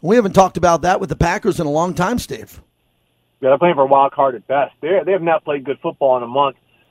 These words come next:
Speaker 2: and there's the opportunity that they could get blown off the field against the Bills, which, you know, the Bills have made a habit of so far this season. But, look, Green Bay doesn't try to run the ball.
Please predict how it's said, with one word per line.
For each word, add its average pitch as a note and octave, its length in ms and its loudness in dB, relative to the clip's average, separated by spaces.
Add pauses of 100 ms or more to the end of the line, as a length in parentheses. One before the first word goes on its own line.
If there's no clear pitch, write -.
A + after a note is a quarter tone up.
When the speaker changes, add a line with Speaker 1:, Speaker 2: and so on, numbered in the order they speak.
(180)
Speaker 2:
and C#3 140 -4
there's F#3+ 180 4
the D#3+ 100 0
opportunity D3+ 500 -2
that A#2+ 100 -6
they D3+ 160 -2
could C3 120 -20
get B2+ 160 -10
blown B2+ 240 0
off A2 220 -4
the - 80 -20
field C3 200 -4
against A2 260 -12
the G2+ 60 -18
Bills, G#2+ 380 -6
which, B2+ 200 -4 (160)
you C#3+ 100 -4
know, G#2 140 -6 (220)
the C3+ 80 -16
Bills D#3+ 320 0
have C#3 100 -4
made C#3 160 -2
a A2 60 -6
habit D3 340 2
of B2 180 -6
so B2+ 140 -8
far B2 280 -2
this G2 100 -12 (100)
season. D#3+ 420 -6 (1120)
But, E3 160 4 (100)
look, F#3+ 200 -4 (160)
Green G3 240 2
Bay G3+ 140 6
doesn't F#3 260 0
try F3 240 2
to E3 60 -6
run B2+ 200 -2
the A2 60 -18
ball. G2 360 -4